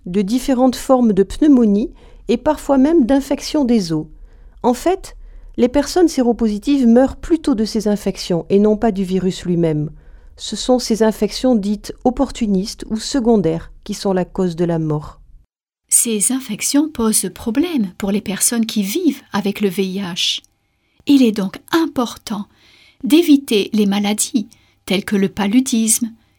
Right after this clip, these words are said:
Speaker 2: et la tuberculose. Nous retrouvons Tim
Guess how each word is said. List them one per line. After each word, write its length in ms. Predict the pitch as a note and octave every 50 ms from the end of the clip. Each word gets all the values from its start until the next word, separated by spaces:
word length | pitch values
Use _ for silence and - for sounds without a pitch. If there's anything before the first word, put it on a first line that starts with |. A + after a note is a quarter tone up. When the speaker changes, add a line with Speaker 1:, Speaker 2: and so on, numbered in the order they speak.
| _ -
Speaker 2:
et 60 | -
la 100 | G3+ G3
tuberculose. 920 | F3 - - G#3 F#3 F#3+ F3+ - - A3 G3+ A#3+ C#4+ D4 A3+ G3+ - - - _ _ _ _ _ _ _ _ _ _ _ _ -
Nous 180 | G3 G#3+ G3+ F#3
retrouvons 640 | E3+ G#3+ G3+ F#3 - - G3+ G3 F#3+ G#3+ B3 C4
Tim 440 | B3+ - - - D#4 F#4 D4 A3 -